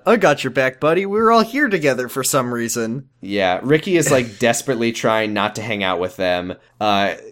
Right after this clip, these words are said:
Speaker 2: Clementine runs out of the coffee shop and is like, "Oh, you forgot your phone." And then Jack gets horny at her because she's girl.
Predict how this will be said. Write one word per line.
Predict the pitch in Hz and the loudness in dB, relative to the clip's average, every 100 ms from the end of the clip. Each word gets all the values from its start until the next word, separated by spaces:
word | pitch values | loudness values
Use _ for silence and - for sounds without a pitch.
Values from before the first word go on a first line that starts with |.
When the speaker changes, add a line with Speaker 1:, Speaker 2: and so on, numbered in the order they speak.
| 123 | -16
Speaker 2:
Clementine | - 147 143 139 143 127 120 | 2 4 4 2 0 0 0
runs | 110 110 113 113 | 0 0 0 0
out | 107 107 | 0 0
of | 101 | -2
the | 101 | -2
coffee | 110 101 107 | 0 0 -2
shop | 101 104 101 | -4 -2 -2
and | 107 | -4
is | 110 | -6
like, | 123 | 0
"Oh, | 175 | 2
you | 147 139 | 2 0
forgot | 143 147 | 0 0
your | 120 | 0
phone." | 123 139 123 104 | -2 0 0 0
And | 101 | -2
then | |
Jack | 101 95 - | 0 0 0
gets | 98 | -6
horny | - 101 95 92 | -4 -6 -4 -4
at | 87 | -2
her | 92 | -4
because | 92 90 95 | -4 -8 -8
she's | 98 90 | -8 -6
girl. | 92 92 90 90 | -4 0 0 -2